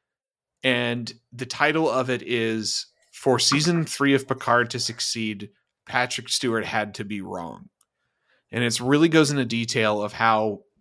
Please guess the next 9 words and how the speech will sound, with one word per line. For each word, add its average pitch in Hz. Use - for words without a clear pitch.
Patrick 123
Stewart's 117
demands 131
to 135
do 120
Picard 113
to 117
begin 113
with 104